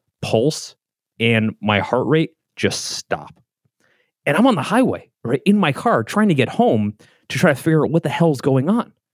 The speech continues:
And your heart doesn't need to stop for very long <laughs> for you to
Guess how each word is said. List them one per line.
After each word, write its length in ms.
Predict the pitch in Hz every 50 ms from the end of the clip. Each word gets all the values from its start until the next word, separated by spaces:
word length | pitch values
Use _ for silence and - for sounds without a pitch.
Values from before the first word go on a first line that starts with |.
| _ _ _ _ _ _ _ _ _ _ _ _ _ _ _ -
And 500 | 160 170 170 170 165 156 147 139 123 110 - _ _ _ _ _ _ _ _ _ _
your 240 | - 185 226 311 311
heart 400 | - - 180 214 196 - - 120
doesn't 340 | 120 143 156 143 156 143 98
need 240 | 117 127 135 139 131
to 60 | 110
stop 440 | - - - 117 113 120 123 - -
for 120 | - 117
very 380 | 101 95 104 117 123 120 120 113
long 300 | 98 95 101 113 147 202
<laughs> 1080 | 196 - - 349 330 - 170 - - - - - - - - - - - 185 - 120 101
for 180 | - - 160
you 340 | 151 131 120 - 160 170 180
to 160 | - - 143